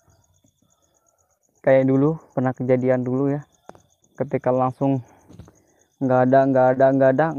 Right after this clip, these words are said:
ketika kaptir lihat ke atas itu, waduh, luar biasa.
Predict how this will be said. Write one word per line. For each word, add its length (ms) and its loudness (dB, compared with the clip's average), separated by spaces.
ketika 480 -4
kaptir 400 -4
lihat 400 -2
ke 80 -4
atas 400 -2
itu, 160 -2
waduh, 480 8
luar 240 2
biasa. 480 0